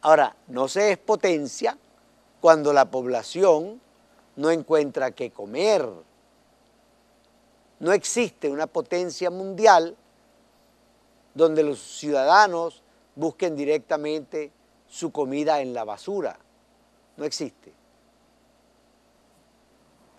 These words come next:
El general de la Guardia Nacional, Manuel Quevedo, ministro de Petróleo y presidente de P D V S A,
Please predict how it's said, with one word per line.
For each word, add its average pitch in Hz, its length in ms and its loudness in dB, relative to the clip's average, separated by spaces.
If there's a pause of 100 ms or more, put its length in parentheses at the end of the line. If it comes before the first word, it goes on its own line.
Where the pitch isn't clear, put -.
(420)
El 175 140 2
general 185 280 6
de 262 80 4
la 247 120 8
Guardia 220 440 4
Nacional, 202 640 -2
Manuel 196 760 -4
Quevedo, 185 480 -2
ministro 165 400 -8
de 190 100 -4
Petróleo 175 440 -4
y 196 40 -6
presidente 160 680 -6
de 185 160 -4
P 151 180 -6
D 143 160 -6
V 190 200 -6
S - 240 -12
A, 78 260 -12